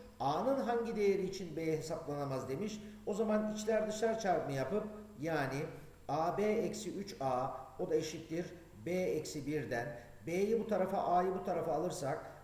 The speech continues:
A B eksi B o da eşittir üç A eksi bir olacak. Burayı B ortak parantezine aldığımız zaman şöyle,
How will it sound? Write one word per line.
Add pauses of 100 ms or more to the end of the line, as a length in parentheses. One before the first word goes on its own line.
(140)
A
B
eksi
B (320)
o
da
eşittir (180)
üç
A
eksi
bir
olacak. (460)
Burayı
B
ortak
parantezine
aldığımız
zaman (760)
şöyle,